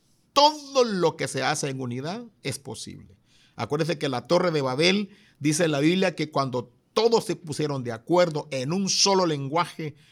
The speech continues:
y en un solo esfuerzo, la, la torre, dijo el Señor, estos te-, la van a llevar demasiado lejos. Y es que cuando se está unido, todo es posible. Y concluyo diciendo,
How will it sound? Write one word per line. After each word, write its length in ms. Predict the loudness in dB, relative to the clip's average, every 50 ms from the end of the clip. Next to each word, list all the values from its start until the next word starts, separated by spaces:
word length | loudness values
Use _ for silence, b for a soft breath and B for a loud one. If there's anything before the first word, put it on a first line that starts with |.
| b b
y 160 | 0 0 2
en 120 | 2 2
un 160 | 2 2 2 0
solo 320 | 2 2 2 2 2 2
esfuerzo, 760 | 0 -2 -4 0 2 4 4 4 4 2 2 0 0 -2 -4 b b b b b b b
la, 300 | b -6 -4 -4 -4 -6 -8 -10
la 200 | -10 -10 -10 -4
torre, 380 | 2 4 4 4 4 2 0
dijo 220 | 0 0 0 0 -2
el 100 | -2 -2
Señor, 360 | -2 -2 0 0 0 -2 -4 -4
estos 380 | -6 -6 -6 -8 -10 -10 -12 _ _
te-, 100 | -16 -14 -10
la 160 | -8 -6 -6
van 160 | -6 -4 -4
a 40 | -2
llevar 360 | -2 -2 -2 -2 -4 -6 -8 -10
demasiado 600 | -10 -8 -8 -8 -8 -10 -8 -8 -8 -8 -8 -10
lejos. 440 | -10 -10 -12 -14 -16 -16 -14 -8 -6
Y 120 | -4 -4
es 120 | -4 -4
que 280 | -4 -6 -6 -6 -6 -8 B B B B B B _ _ _
cuando 300 | -2 0 0 0 -2 -4
se 100 | -6 -6
está 200 | -6 -4 -2 -2
unido, 500 | 0 0 0 0 0 0 0 -2 -4 -6 b b b b b _ _ _ _ _
todo 300 | 4 6 6 6 6 2
es 80 | -2 -4
posible. 640 | -8 -10 -10 -8 -6 -6 -6 -6 -8 -8 -10 -14 _ _
Y 240 | -6 -4 -4 -4 -4
concluyo 720 | -4 -4 -2 -2 -4 -6 -10 -2 2 4 6 8 8 6
diciendo, 680 | 6 4 2 0 2 2 2 2 2 2 0 0 -2 -4